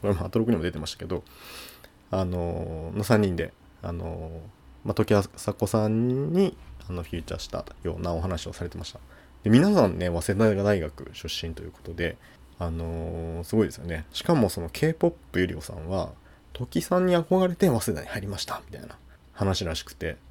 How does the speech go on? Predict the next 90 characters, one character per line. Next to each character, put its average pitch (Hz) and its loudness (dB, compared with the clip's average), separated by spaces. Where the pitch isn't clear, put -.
そ 80 -6
う。 78 -10
そ - 0
れ 147 8
を 156 8
で 156 4
も 110 6
み 98 2
じ 139 2
ん 156 0
も 156 2
見 156 4
せ 160 0
ず 123 4
に、 104 4
そ 101 -4
の 95 -2
収 104 -2
録 104 0
に 98 2
臨 98 2
ん 107 0
で 107 4
た 110 4
っ - 0
て - -10
い 78 -8
う - -8
こ 80 -8
と 78 -8
が 73 -6
ち - -14
ょ - -18
っ - -18
と - -14
判 87 -4
明 87 -2
す 90 -6
る 85 -6
く 92 -6
だ 87 -2
り 82 -6
が 80 -4
あ - -6
っ - -8
て、 - -12
そ - -12
こ 98 -4
が 95 0
最 - -4
高 92 -4
に 87 -2
面 85 -4
白 80 -8
か 78 -14
っ - -18
た - -20
で - -18
す - -20
ね。 - -14
う - -4
ん。 87 -2
で、 110 6
時 - -8
さ 123 6
ん 117 4
と 117 8
豪 113 8
太 104 4
さ 82 -4
ん 85 -6
と 82 -8
の、 76 -4
あ 90 -2
の、 85 -2
学 87 -2
生 104 4
時 98 2
代 95 2
の 82 -2
絡 92 -2
み 90 -2
と 82 -10
か - -12
も 82 -8
聞 - -10
い - -10
て 85 -8
て - -12
も 71 -10